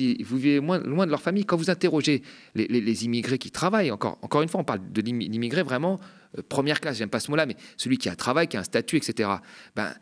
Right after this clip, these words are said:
souvent, il n'a pas vu sa famille pendant cinq, six ans d'affilée. C'est des conditions quand même assez horribles. Euh, vous voyez, et donc, donc ça, on, je veux dire, le, s'il y avait des débouchés dans leur pays pour qu'ils puissent être médecins dans des bonnes conditions, ils resteraient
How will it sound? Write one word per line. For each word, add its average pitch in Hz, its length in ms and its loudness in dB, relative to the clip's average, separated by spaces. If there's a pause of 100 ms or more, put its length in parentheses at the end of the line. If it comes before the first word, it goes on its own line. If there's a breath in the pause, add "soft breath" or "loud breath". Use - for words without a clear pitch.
(120)
souvent, 151 260 2
il 135 60 0
n'a 101 80 -2
pas 107 100 0
vu 104 60 -2
sa - 100 -8
famille 110 160 -4
pendant 95 180 -8
cinq, 160 240 -4
six 147 280 -4
ans 180 100 -2
d'affilée. 165 420 -2 (280 loud breath)
C'est - 100 -10
des 98 80 -10
conditions 101 320 -10
quand 107 120 -10
même 98 100 -8
assez 95 160 -8
horribles. 170 380 -4 (500 soft breath)
Euh, 95 40 -8
vous 95 40 -2
voyez, 139 360 0
et 117 40 0
donc, 135 240 -6
donc 123 200 -8
ça, 131 300 -4 (280 loud breath)
on, 107 80 -14 (140)
je 98 60 -10
veux 120 80 -2
dire, 113 220 -4
le, 76 140 -8 (240 loud breath)
s'il - 220 0
y 180 40 6
avait 139 120 2
des 120 100 2
débouchés 120 560 0 (180)
dans 131 200 0
leur 135 200 0
pays 113 320 0
pour - 220 -14
qu'ils - 120 -10
puissent - 220 -4
être 110 100 -6
médecins 120 360 -2
dans 104 100 -2
des 101 100 0
bonnes 101 160 -2
conditions, 113 360 -2
ils 147 120 -2
resteraient 143 460 -4